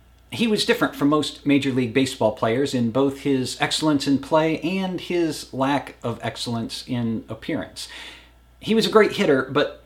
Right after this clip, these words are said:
often disheveled. He frequently wore his jersey partially untucked, and his batting helmet appeared to be half rusted. He also engaged in unusual behavior at times.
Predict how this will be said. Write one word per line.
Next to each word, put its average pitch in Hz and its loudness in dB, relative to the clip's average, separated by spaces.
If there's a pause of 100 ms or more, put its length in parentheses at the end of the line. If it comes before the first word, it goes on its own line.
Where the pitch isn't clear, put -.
often 139 2
disheveled. 110 -4 (580)
He 135 0
frequently 156 2
wore 139 6
his 139 2
jersey 135 0
partially 175 2
untucked, 139 -2
and 135 4
his 147 0
batting 170 2
helmet 160 0
appeared 170 -4
to 156 -4
be 151 -2
half - -8
rusted. 120 -2 (1160)
He 165 -2
also 208 2
engaged 165 0
in 143 0
unusual 139 2
behavior 113 -6
at 120 -10
times. 104 -4